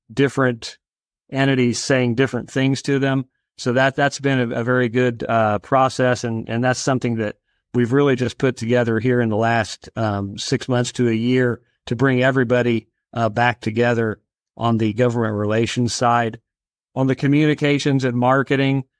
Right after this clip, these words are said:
our members really appreciate this one too, where we have, um, a couple different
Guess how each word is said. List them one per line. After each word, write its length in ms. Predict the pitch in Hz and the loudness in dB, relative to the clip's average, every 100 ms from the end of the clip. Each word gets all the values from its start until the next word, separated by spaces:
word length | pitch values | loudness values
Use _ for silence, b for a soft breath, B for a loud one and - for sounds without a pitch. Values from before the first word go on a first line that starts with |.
| _ _ | _ _
our 160 | 123 123 | -2 0
members 400 | 139 139 127 120 | 2 2 0 -2
really 300 | 131 135 131 | 0 2 0
appreciate 680 | 120 135 127 131 127 123 - - | 0 0 -2 -2 -2 -2 -6 -4
this 260 | 139 143 131 | -2 -2 -2
one 180 | 123 | -4
too, 300 | 123 135 131 | -2 0 0
where 380 | 123 123 117 110 _ _ _ _ - | 0 0 0 -2 _ _ _ _ -4
we 180 | 139 135 | 0 2
have, 240 | 135 120 | 2 0
um, 340 | 123 117 107 - | 0 0 -2 -4
a 80 | |
couple 380 | - 160 156 156 | -2 0 2 0
different 760 | 135 147 - 135 123 - - | 0 -2 0 0 -2 -6 -16